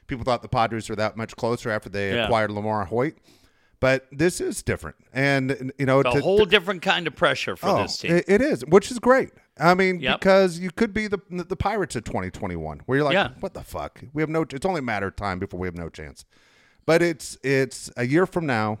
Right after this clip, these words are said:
Speaker 1: You assume Clevenger's back, Lamette's back, and all of a sudden, that arguably is the best rotation in baseball.
Speaker 2: Well, and then you start looking, where's Abrams at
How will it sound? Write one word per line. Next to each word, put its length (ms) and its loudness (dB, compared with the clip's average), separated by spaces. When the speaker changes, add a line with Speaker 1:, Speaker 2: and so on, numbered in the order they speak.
Speaker 1:
You 320 0
assume 300 -2
Clevenger's 540 -2
back, 380 -2
Lamette's 420 -4
back, 520 -4
and 160 -10
all 120 -4
of 80 -8
a 40 -10
sudden, 480 -8
that 200 -4
arguably 480 0
is 140 -2
the 80 -10
best 260 -8
rotation 420 -8
in 60 -10
baseball. 300 0
Speaker 2:
Well, 80 -4
and 100 -4
then 140 -2
you 140 -8
start 320 -4
looking, 340 -6
where's 320 -4
Abrams 480 -8
at 220 -12